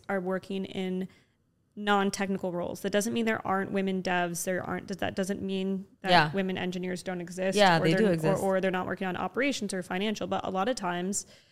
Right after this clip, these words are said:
Speaker 1: women are like, "Oh, I'm gonna go, I'm in marketing, I'm in whatever, P R," and then they, they're bridging over into this space to help communicate, which is just as important
Speaker 2: Oh my
Speaker 1: as
Speaker 2: God, it's the most important.
Speaker 1: If you can't communicate with your audience, people don't know what you have to offer. If you
Speaker 2: Yeah.
Speaker 1: can't explain your product,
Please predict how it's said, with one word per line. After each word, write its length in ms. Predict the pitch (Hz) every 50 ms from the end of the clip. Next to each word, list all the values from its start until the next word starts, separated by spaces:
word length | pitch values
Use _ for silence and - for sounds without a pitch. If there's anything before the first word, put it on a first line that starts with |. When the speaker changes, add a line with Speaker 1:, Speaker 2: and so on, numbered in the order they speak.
| _ _ _ _ _ _ _ _ _ _ _ -
Speaker 1:
women 340 | 208 214 208 208 202 202
are 100 | 196 196
like, 200 | 190 190 185 - -
"Oh, 120 | 233 226 220
I'm 160 | 196 196 185
gonna 180 | 196 190 190
go, 160 | 185 175 190 185 -
I'm 220 | - 180 180 180
in 120 | 180 180 180
marketing, 540 | 190 214 226 226 - 214 214 208 208 202
I'm 200 | 196 - 180 180
in 540 | 175 175 175 175 175 175 175 175 - - - -
whatever, 800 | - - 180 185 185 196 214 220 208 208 208 202 202 202 196 190 190
P 180 | - - 185
R," 300 | 185 190 196 196 196 196
and 220 | 196 - - 175 175
then 80 | 180
they, 240 | 175 175 175 - - -
they're 100 | 185 180
bridging 440 | 170 - 190 196 185 196 196 190
over 320 | - 196 196 190 190 190 185
into 240 | 185 180 175 - 175
this 160 | 180 180 -
space 420 | - - - 233 226 233 226 - -
to 80 | 208
help 320 | 190 - 180 180 - _ -
communicate, 480 | - 214 262 285 277 214 - 202 -
which 160 | - 202 -
is 140 | 220 196 -
just 460 | - - - 240 247 269 - - -
as 80 | 302 294
important 800 | 311 294 277 - - 320 330 320 - 202 196 185 - - - - _ _ _ _ _ _ _
Speaker 2:
Oh 140 | 190 202 208
my 160 | 202 226 226
Speaker 1:
as 100 | 226 208
Speaker 2:
God, 380 | 196 190 196 190 175 156 156 -
it's 220 | - 180 175 - -
the 160 | - 202 196
most 480 | 190 180 180 180 185 190 190 - -
important. 380 | 175 160 147 - - 143 - 240
Speaker 1:
If 40 | 294
you 60 | 277
can't 260 | - - 320 330 330
communicate 460 | - 311 294 311 330 302 - 247 214
with 100 | 208 202
your 120 | 214 208 202
audience, 520 | 220 254 269 262 214 196 180 185 - - -
people 280 | - 262 226 240 233
don't 200 | 233 240 233 220
know 100 | 220 220
what 100 | 214 208
you 80 | 214 214
have 100 | 202 -
to 80 | - -
offer. 460 | - 214 233 233 - - - - - -
If 100 | - 226
you 60 | 254
Speaker 2:
Yeah. 100 | 294 311
Speaker 1:
can't 120 | 269 269
explain 340 | 254 - - - 240 233 226
your 100 | 220 202
product, 640 | - - 220 233 262 240 214 196 - - - -